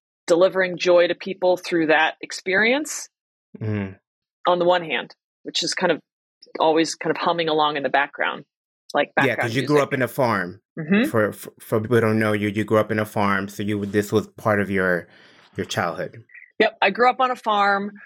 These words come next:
Speaker 1: where dinner was always home cooked, made from things grown,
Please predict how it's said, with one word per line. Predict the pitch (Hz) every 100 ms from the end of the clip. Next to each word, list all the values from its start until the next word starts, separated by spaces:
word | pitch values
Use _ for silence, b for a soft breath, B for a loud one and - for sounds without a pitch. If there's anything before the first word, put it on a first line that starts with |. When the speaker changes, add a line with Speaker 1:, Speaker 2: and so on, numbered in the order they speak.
| B
Speaker 1:
where | - 180 170 165 165 -
dinner | 160 196 202
was | 196
always | 185 180 - -
home | - 190 180
cooked, | - 220 214 - - - -
made | 180 175
from | 180
things | 170 175 160
grown, | 180 208 202 202 196 196